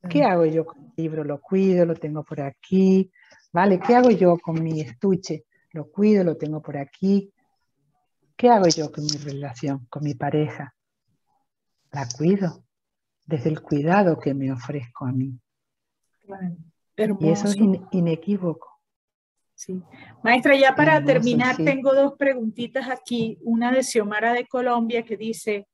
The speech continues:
Speaker 2: "Aún no entiendo muy bien las etapas por las que pasa la relación santa para alcanzar la paz. Pareciera que es un proceso largo.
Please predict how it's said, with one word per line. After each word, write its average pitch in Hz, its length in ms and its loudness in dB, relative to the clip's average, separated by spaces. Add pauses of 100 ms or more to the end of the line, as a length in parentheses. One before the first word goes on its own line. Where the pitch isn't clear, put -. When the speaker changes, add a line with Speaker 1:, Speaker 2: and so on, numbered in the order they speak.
(400)
Speaker 2:
"Aún 247 380 4
no 285 60 6
entiendo 277 640 2
muy 262 240 -8
bien 254 280 -4
las 240 180 -4
etapas 226 600 -4
por 208 220 -6
las 185 280 -12
que 190 140 -6
pasa 247 640 -2
la 208 260 0
relación 202 720 -4
santa 240 560 -2
para 196 220 -2
alcanzar 185 680 -8
la 202 180 -8
paz. - 520 -2 (920)
Pareciera 247 880 0
que 226 160 0
es 226 200 -8
un 262 180 -10
proceso 262 640 -4
largo. 220 920 -2